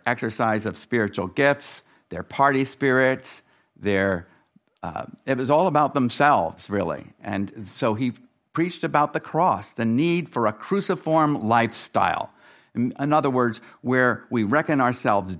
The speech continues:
dead, we kill sin. We know that we are no longer in Adam, subject to the rule of sin. But now, having been crucified with Christ, we're new creatures.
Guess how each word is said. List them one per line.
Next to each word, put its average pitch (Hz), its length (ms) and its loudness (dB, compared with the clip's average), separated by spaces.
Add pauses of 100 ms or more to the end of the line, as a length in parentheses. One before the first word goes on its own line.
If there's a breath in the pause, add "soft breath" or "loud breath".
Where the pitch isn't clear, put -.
(120)
dead, 127 500 2 (240)
we 113 120 -2
kill 147 380 0
sin. 113 540 -2 (160)
We 113 160 -2
know 117 600 2
that 101 160 -4 (140)
we 123 160 -2
are 107 100 2
no 131 240 2
longer 143 380 2
in 139 320 -2
Adam, 117 380 0
subject 127 640 -4
to 123 220 -2 (340 loud breath)
the 107 160 0
rule 127 520 2
of 107 160 -4
sin. 95 420 -2
But - 240 -8
now, 127 460 2
having 113 280 -2
been 95 140 -4
crucified 139 560 0
with 123 160 -6
Christ, 127 320 0
we're 110 280 -2
new 127 380 0
creatures. - 800 -8